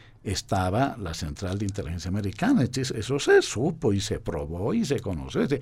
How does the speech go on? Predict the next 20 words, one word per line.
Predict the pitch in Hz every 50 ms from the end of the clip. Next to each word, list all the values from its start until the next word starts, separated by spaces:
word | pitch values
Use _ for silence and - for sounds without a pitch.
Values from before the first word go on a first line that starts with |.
| - - - - - -
Y | 143 123
cuando | - 135 131 127 131 131
digo, | 139 180 208 175
en | 147 135
ese | 180 - - 175
momento | 147 160 180 165 165 165
la | 143 135
voz | 120 147 170 143
de | 143 123
la | 120
izquierda | 110 - - - 160 156 - -
era | 143 113 101
nada. | 104 127 170 233 247 220 - - 101 - - - - - - - - - - _ - - - - - - - - - - - - - - - - - _ - - - - - -
Tiene, | - 92 73 - -
fueron, | - - 123 123 131 147 156 156 143 -
eh, | 127 113 107 - - 104
incluso | 92 - - 107 107 - 208
algunos | 247 247 208 175 156 156 156
parlamentarios | - 165 143 131 139 127 120 110 98 - 139 151 175 202 180 113
bastante, | 123 123 120 - - 147 147 160 160 - 151 151 143 139 131